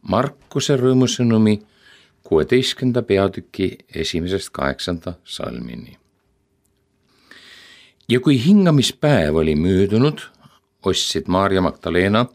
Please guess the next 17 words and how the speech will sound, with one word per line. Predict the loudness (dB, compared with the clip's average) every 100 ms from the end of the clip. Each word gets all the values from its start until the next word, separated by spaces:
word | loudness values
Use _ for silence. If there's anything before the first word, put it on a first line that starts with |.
| _ _ _ _ -20 -20 -20 -20 _ _
ja | -2
Maarja | 0 0 0 2
Jakobuse | 2 0 -2 -2 -2 -4 -2 0
ema | 2 0 -4 _
ja | -14 -8
Salome | -4 0 0 0 -2 -4
lõhnaaineid, | -10 -6 -4 -2 -2 -4 -10 -14 _ _ _ _ _ _ _ -12
et | -10 -4
minna | 0 0 0 -2 -4
teda | -6 -4 -4 -4
võidma. | -6 -8 -8 -8 -8 -10 _ _ _ _ _ _ _ _ _ _ _ _ -8
Ja | -2
nädala | 0 0 0 0 0
esimesel | 0 -2 -2 -4
päeval | -2 0 0 0 -4 -8 _ _ _ -8
tulid | -4 -4 -4
nad | -8